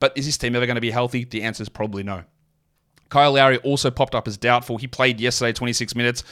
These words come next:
So is this the wrist problem or is this a bullshit rest? I'm gonna guess it's a rest wrist, and it's not real. That's my guess. Um, yeah, but this team continues to be flying under the radar for the more annoying teams for injuries.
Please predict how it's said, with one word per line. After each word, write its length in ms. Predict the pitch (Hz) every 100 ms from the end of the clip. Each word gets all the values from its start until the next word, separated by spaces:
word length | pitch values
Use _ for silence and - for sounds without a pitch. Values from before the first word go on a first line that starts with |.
| - -
So 160 | 139
is 100 | 139
this 140 | 185 -
the 100 | 135
wrist 260 | 147 175
problem 280 | - 175 180
or 100 | 135
is 80 | 127
this 140 | 131
a 20 |
bullshit 480 | 123 - 131 - 117
rest? 380 | 120 135 127 - - _
I'm 140 | 131
gonna 140 | 147 139
guess 240 | 127 135
it's 100 | 131
a 60 | 117
rest 280 | 107 120 -
wrist, 360 | 143 - - - - - _
and 560 | - 123 123 123 127 127 - _ _ _ _ _ -
it's 180 | 127 131
not 100 | 104
real. 180 | 101 - _
That's 160 | 117
my 140 | 117 107
guess. 260 | 92 - - _ _ _
Um, 260 | 113 113 113 113
yeah, 160 | 113
but 160 | 107 107
this 300 | 123 - -
team 240 | 139 127
continues 400 | 123 123 147 135
to 80 | 117
be 720 | 110 120 120 120 120 120 123 _ _ _ _ _ _
flying 280 | - 175 175
under 140 | 151
the 80 | 131
radar 320 | 131 131 127
for 140 | 120
the 60 | 120
more 180 | 117 113
annoying 260 | 110 110
teams 240 | 107 107 104
for 120 | 101
injuries. 360 | 101 92 90